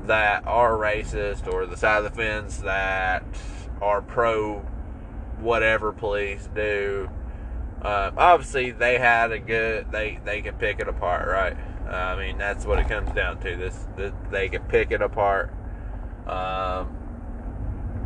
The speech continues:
and scrutinize what he said. But anyway, that's just an off thing. Uh, but yeah, that's just my real big question to this whole thing is, and,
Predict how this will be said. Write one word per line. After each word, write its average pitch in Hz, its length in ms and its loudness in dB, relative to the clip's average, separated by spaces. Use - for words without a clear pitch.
and 147 180 4
scrutinize 107 680 0
what 87 140 -4
he 87 100 -6
said. 85 400 -2
But 160 180 8
anyway, 92 480 -4
that's 113 240 -2
just - 240 -6
an 104 100 -2
off 98 320 2
thing. 95 320 -2
Uh, 117 400 4
but 143 220 2
yeah, 170 160 10
that's 175 280 6
just 175 200 -6
my 151 220 2
real 127 340 0
big 123 260 -4
question 117 540 2
to 110 120 -6
this 101 200 -4
whole 117 300 2
thing 101 480 -4
is, 113 500 4
and, 143 160 2